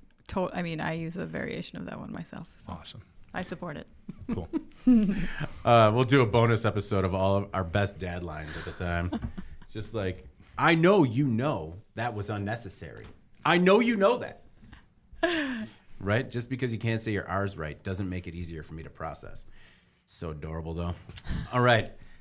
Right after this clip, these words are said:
Speaker 3: Mine, in case you missed it this week, smart thermostats were being manipulated on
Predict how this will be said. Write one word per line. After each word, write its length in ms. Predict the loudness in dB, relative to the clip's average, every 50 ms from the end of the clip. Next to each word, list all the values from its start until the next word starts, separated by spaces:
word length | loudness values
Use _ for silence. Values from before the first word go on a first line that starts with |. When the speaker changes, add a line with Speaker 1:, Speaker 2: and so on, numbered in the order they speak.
| -8 0
Speaker 3:
Mine, 260 | 4 8 8 8 8 8
in 40 | 6
case 280 | 6 4 4 6 4
you 60 | 4 4
missed 240 | 4 2 2 0
it 60 | -2 -2
this 180 | -2 -2 -2 -2
week, 320 | -2 -2 -2 -4 -6 -12 -20 -20 -20 -20 -18 -8
smart 540 | -2 2 4 6 6 8 8 8 6 4 2
thermostats 720 | 2 4 4 6 4 2 2 2 2 2 0 -2 -6 -12 -12 -14 _ -2
were 100 | -2 2
being 320 | 6 6 6 8 8 6
manipulated 640 | 6 4 4 2 0 0 0 0 0 0 0 2 2 2
on 180 | 2 0 -2